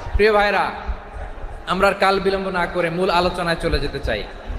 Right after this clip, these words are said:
আজকে যে টপিকের উপর আমি কথা বলবো, টপিকটা হচ্ছে peaceful coexistence and communal harmony, শান্তিপূর্ণ সহাবস্থান এবং সাম্প্রদায়িক সম্প্রীতি।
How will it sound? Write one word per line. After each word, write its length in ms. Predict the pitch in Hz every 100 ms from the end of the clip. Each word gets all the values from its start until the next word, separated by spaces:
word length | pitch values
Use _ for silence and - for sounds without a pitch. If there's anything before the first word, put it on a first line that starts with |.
| - -
আজকে 280 | - 175 208
যে 180 | 160 196 196
টপিকের 340 | 180 190 202
উপর 160 | 190 196
আমি 120 | 196
কথা 220 | 196 185 202
বলবো, 340 | 202 160 170 165
টপিকটা 380 | 190 196 208
হচ্ছে 420 | 208 202 190 165 185 - - - - - - - - - - - - - - - -
peaceful 420 | 240 233 - 247
coexistence 880 | 247 233 220 208 190 220 - 226 214
and 120 | 208 -
communal 400 | 214 214 214 208
harmony, 420 | 175 175 170 143 113 - - - - - - - - - - - - - -
শান্তিপূর্ণ 760 | - 202 202 226 208 220 220
সহাবস্থান 880 | 214 214 202 202 202 - 202 175 143 - - - - - -
এবং 160 | 165 190
সাম্প্রদায়িক 720 | 208 202 202 208 202 208 208
সম্প্রীতি। 580 | - 208 202 202 156